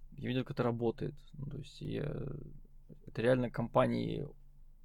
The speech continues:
очень высокой внутренней культуры, э, там, уже граничащей с сектой. Э, и они спокойно могут себе такое позволить.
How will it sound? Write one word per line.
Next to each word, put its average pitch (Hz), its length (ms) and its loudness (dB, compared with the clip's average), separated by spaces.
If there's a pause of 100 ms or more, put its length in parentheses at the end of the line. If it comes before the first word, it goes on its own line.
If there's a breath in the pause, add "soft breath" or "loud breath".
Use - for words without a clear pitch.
(280)
очень 131 440 10
высокой 113 420 4
внутренней 117 360 -2
культуры, 120 760 0
э, 113 1160 0 (500)
там, - 100 -12 (180)
уже 113 180 -2
граничащей 117 480 -2
с - 40 -8
сектой. - 480 -2 (960 loud breath)
Э, 117 560 0
и 131 520 -2 (680)
они 131 240 4
спокойно 123 540 4
могут 113 220 -2
себе - 80 -6
такое - 160 -4
позволить. 104 500 -6